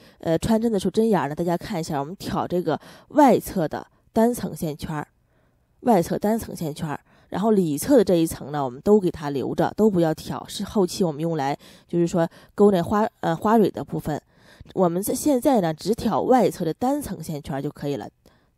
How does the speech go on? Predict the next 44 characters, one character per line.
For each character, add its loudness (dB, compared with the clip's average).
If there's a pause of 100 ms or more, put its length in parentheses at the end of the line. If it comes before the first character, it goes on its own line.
(120)
大 -4
家 2
记 -2
住， -6
第 4
二 6
圈 -2
儿 0
我 -2
们 -8
只 -2
挑 -4
这 -6
个 -4
外 2
侧 -8
单 -4
层 -12
线 -10
圈 -10
儿， -12 (680)
外 2
侧 -4
单 -2
层 -8
线 -6
圈 -4
儿 -2
里 0
面 0
这 2
一 4
层 -8
呢， -8
全 -8
部 0
给 -4
它 -6
留 -6
着 2
就 -4
可 -12
以 -6
了。 -6